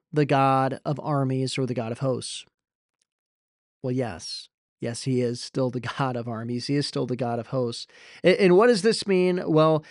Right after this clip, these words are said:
he is ultimately the one who gives victory. He has an army and the greatest army, and he can go and defeat anyone. No one can stand before God. No one can have victory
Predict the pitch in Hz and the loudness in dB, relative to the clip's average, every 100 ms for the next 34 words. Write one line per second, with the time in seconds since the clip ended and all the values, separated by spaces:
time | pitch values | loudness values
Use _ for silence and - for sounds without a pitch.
0 | - - 196 190 156 202 214 202 190 185 | -20 -2 8 8 8 4 4 4 2 2
1 | 190 165 156 147 156 160 160 143 151 127 | 2 4 4 4 4 2 0 0 2 2
2 | 151 147 147 135 143 143 143 - 139 139 | 4 4 4 2 -6 -2 -2 0 0 2
3 | 135 147 151 147 147 151 147 156 143 156 | 2 2 2 0 0 0 0 -2 -2 0
4 | 151 151 143 143 131 143 143 135 139 151 | 2 4 2 0 -2 -2 -2 0 0 2
5 | 147 - - 147 135 127 131 127 - - | 0 -2 -4 -2 -2 -2 -6 -10 -18 -10
6 | 147 143 147 160 156 143 147 147 151 147 | -4 0 2 2 0 2 4 4 2 0
7 | 139 - 139 - 143 143 135 135 139 147 | -2 -2 -4 -2 -2 0 0 0 0 0
8 | 165 165 165 156 147 139 - 135 131 131 | 2 0 -2 -4 -4 -6 -6 -6 -4 -4
9 | 127 131 - 131 120 117 123 120 131 143 | -4 -6 -4 -6 -4 -4 -4 -4 -4 -2
10 | 151 151 139 139 123 165 180 170 143 127 | -2 -4 -2 -2 0 0 0 -2 0 2
11 | 123 | 0